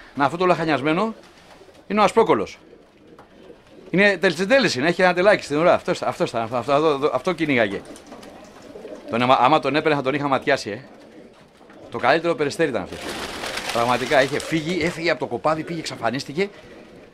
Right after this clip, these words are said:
και ήρθε καρφωμένος τόπι.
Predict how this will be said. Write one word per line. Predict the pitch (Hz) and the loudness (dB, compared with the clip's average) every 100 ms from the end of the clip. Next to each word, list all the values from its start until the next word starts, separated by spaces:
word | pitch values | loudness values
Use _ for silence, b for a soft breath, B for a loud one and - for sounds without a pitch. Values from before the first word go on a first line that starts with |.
| - - - | -20 -20 -4
και | 143 | 0
ήρθε | 180 196 175 214 202 | 0 0 -8 -10 -6
καρφωμένος | - 120 - 139 143 185 202 226 - - - - - - - - - | -4 -4 -4 -4 0 2 2 0 -2 -16 -20 -20 -20 -20 -18 -18 2
τόπι. | 240 - 117 | 4 4 0